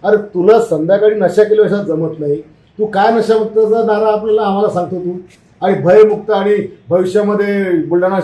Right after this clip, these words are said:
शहर, अ, हुकुमशाहीकडे जाईल. कसली हुकुमशाही? आज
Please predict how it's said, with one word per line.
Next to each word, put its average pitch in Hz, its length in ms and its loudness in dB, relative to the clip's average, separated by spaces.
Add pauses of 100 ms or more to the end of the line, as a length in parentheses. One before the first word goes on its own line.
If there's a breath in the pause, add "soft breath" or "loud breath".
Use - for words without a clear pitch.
शहर, 202 220 0 (300 loud breath)
अ, 160 220 -2
हुकुमशाहीकडे 180 840 0
जाईल. 170 220 -2
कसली 208 300 -6
हुकुमशाही? 143 460 -6 (1000)
आज 190 200 2